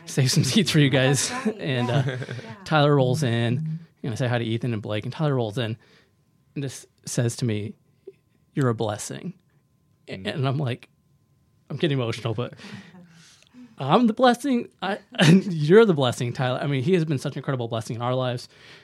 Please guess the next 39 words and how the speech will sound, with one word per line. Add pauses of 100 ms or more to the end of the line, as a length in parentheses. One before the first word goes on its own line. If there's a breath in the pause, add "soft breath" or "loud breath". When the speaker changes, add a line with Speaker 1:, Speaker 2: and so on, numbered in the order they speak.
(220 soft breath)
Speaker 3:
Yeah.
Speaker 2:
Trevor,
I
know
yours
and (800)
countless
others,
but,
like,
for
him
to
say
that
to
me,
I'm
like, (140)
I
was
just (120)
holding
the
seat
for
you
guys
so
you
had
Speaker 3:
Yeah.
Speaker 2:
somewhere
to,
you
know,
to
sit. (520 loud breath)
But,